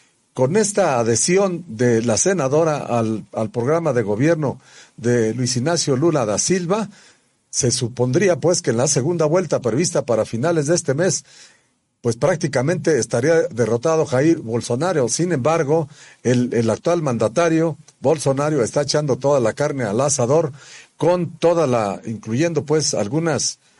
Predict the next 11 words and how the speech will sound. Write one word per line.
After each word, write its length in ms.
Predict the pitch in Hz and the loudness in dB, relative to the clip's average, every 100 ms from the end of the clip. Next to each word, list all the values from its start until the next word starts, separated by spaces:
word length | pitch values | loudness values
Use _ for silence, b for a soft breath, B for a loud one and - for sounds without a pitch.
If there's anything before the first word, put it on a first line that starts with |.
| b - | b -8
eh, 180 | 107 110 | -4 -2
medidas 460 | 110 123 151 127 | 0 0 2 0
de 80 | 107 | 0
propaganda 680 | 101 165 139 120 151 165 135 | 0 0 2 0 0 -2 -2
que 140 | 117 | 0
rayan, 400 | 120 147 139 120 | 2 2 2 0
pues, 260 | 127 139 - | 0 0 2
en, 220 | 139 151 | 0 0
en 200 | 120 123 | -2 0
la, 280 | 143 143 143 b b b b b _ | 0 -2 -8 b b b b b _
este, 760 | 104 101 98 - 113 104 95 101 | -4 -2 -2 -4 -2 -2 -2 -8